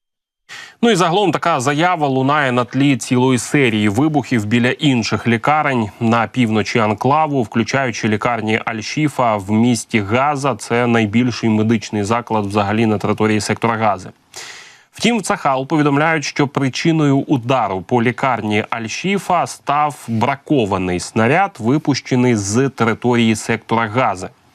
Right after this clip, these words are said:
Тобто його запустили самі ж бойовики Хамас,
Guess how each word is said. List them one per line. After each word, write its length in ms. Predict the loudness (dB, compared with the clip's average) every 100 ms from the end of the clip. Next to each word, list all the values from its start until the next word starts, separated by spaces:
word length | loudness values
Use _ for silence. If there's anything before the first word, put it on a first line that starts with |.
| -20 -20 -20 _
Тобто 260 | -6 -2 0
його 280 | 2 2
запустили 600 | 2 0 -2 -2 0 2 0
самі 340 | 0 0 -2
ж 120 | -4
бойовики 440 | -2 2 2 0 -2
Хамас, 640 | -2 -2 0 -2 -4 -12